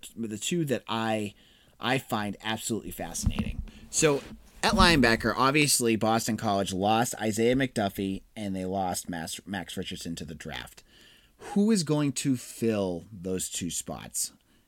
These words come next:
And so Jaden Lars would be, we, is, eh, you know, he could.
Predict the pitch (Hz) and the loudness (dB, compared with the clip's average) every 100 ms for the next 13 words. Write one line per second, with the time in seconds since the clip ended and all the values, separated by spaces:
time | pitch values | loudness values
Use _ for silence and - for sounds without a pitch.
0 | _ 113 117 107 - 139 127 120 143 170 | _ -4 0 2 4 6 6 4 2 4
1 | 202 165 135 120 107 127 117 82 80 82 | 4 2 2 2 2 0 0 -4 -6 -12
2 | _ 113 110 101 117 107 - 107 113 104 | _ 0 0 0 -2 -2 -6 -2 0 0
3 | 107 98 - 156 - 147 113 185 | -2 -2 -2 -4 -2 2 4 2